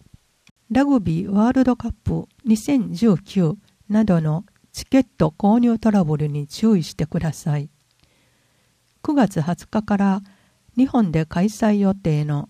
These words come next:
ラグビーワールドカップ二千十九日本大会のチケットの抽選一般発売が公式チケッ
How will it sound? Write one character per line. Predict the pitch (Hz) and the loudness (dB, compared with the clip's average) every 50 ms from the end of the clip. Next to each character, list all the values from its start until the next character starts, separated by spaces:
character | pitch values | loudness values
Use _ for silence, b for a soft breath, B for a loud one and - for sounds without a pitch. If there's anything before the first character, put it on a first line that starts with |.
| _ | _
ラ | _ 220 220 233 | _ -2 -2 0
グ | 247 233 | 2 2
ビ | 180 143 156 151 - | 0 2 0 0 0
ー | 202 | 0
ワ | 170 180 202 220 | 0 0 0 2
ー | |
ル | 220 226 | 2 2
ド | 220 214 214 | 2 2 0
カ | 214 214 | 0 -2
ッ | 208 | -4
プ | 208 - - 180 170 - | -4 -6 -8 -8 -6 -4
二 | 170 156 | -4 -6
千 | - - - 247 247 208 165 156 | -4 0 0 2 2 2 0 -4
十 | 151 - 208 180 160 - | -2 0 0 0 0 -4
九 | - - 196 175 151 147 214 b b b b - | -4 -2 0 0 0 0 -4 b b b b -4
日 | 196 185 | -2 0
本 | 202 226 233 233 220 | 2 2 0 0 -2
大 | 214 - 220 208 185 | -2 0 0 0 0
会 | - - 165 147 151 - - | -2 -4 -6 -6 -6 -2 -2
の | 226 226 254 - _ | -2 -2 -2 -4 _
チ | - - - | -18 -16 0
ケ | - 285 | 0 2
ッ | 285 - _ _ | 2 0 _ _
ト | 226 190 | 2 4
の | 170 170 170 170 - - - | 4 4 2 0 -2 -6 -14
抽 | _ - 240 247 262 | _ 2 4 4 4
選 | - - - 240 233 233 240 - _ _ _ | 2 0 0 2 2 2 0 -4 _ _ _
一 | - 233 220 214 - _ | 2 2 2 2 0 _
般 | 285 277 277 254 | 4 4 4 4
発 | - 285 262 - 214 | 2 -2 0 0 0
売 | 180 180 170 165 165 | 2 2 2 2 2
が | 160 160 160 185 b b b b b b b b | 0 0 -2 -2 b b b b b b b b
公 | - 233 240 262 | 2 2 2 2
式 | - - - - - 240 233 - - _ | 0 -2 -10 -2 0 0 0 0 -4 _
チ | - - 220 | -10 -10 -2
ケ | - 254 269 | 0 2 0
ッ | 262 | 0